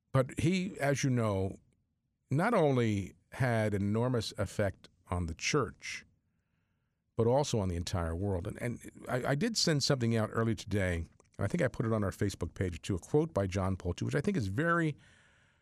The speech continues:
appropriate for the moment. Of course, you know, you, you can look up John Paul quotes on Google and get a plethora of books and books and volumes and <laughs> volumes of.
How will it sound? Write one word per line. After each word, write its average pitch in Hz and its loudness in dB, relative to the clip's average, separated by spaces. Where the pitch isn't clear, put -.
appropriate 117 2
for 123 4
the 104 2
moment. 98 -2
Of - -20
course, 139 6
you 131 -4
know, 127 2
you, 139 2
you 143 0
can 135 0
look 139 2
up 123 0
John 123 2
Paul 113 0
quotes 127 0
on 107 0
Google 117 0
and 110 0
get 110 2
a - 0
plethora 139 -2
of 95 -6
books 131 -2
and 107 0
books 123 -2
and 95 0
volumes 117 0
and 95 -2
<laughs> - -4
volumes - 0
of. - -6